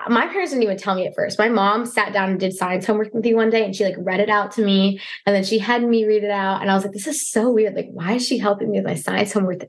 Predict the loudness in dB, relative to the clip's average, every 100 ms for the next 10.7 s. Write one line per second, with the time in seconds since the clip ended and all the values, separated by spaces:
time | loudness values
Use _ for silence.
0 | _ 0 0 0 -2 0 0 0 -6 -14
1 | -14 -14 -16 _ 2 4 2 2 2 0
2 | -4 -10 _ _ -2 2 4 4 2 0
3 | -14 _ _ -2 0 2 2 2 0 0
4 | 2 2 0 -2 -2 0 0 2 -2 -2
5 | -4 -2 0 2 4 2 0 -4 _ _
6 | _ _ _ -2 0 0 0 0 0 0
7 | 0 -4 -18 -20 -20 -2 0 2 0 0
8 | 0 0 0 -2 -4 -4 -4 -6 -14 _
9 | _ _ -2 0 2 0 0 -2 -4 -12
10 | -2 2 4 4 4 2 -2